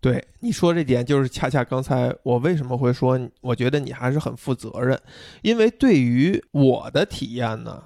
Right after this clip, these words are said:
我的兄弟姐妹哈，堂兄弟姐妹或者表兄弟姐妹，有一些是有下一代的，我觉得我很轻松。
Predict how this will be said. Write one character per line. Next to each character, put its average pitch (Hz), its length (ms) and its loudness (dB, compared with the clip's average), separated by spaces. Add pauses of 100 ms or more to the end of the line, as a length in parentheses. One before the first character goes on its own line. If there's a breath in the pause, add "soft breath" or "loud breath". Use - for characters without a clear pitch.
(240)
我 123 300 0
的 127 100 0
兄 165 180 -4
弟 170 140 2
姐 123 160 -6
妹 123 240 -4
哈， 117 320 -10 (240)
堂 127 240 -4
兄 151 160 -2
弟 135 100 0
姐 123 120 -2
妹 127 100 -4
或 127 140 -2
者 123 80 2
表 120 200 -4
兄 135 160 -6
弟 135 120 0
姐 117 120 -8
妹， 120 160 -8 (380 loud breath)
有 127 180 0
一 127 120 -2
些 170 180 0
是 139 100 -4
有 120 120 -2
下 127 280 -4
一 120 60 -4
代 120 320 -4
的， 117 180 -16 (320 loud breath)
我 147 120 2
觉 147 180 2
得 247 80 -2
我 143 180 2
很 - 220 -2
轻 135 260 -10
松。 131 240 -10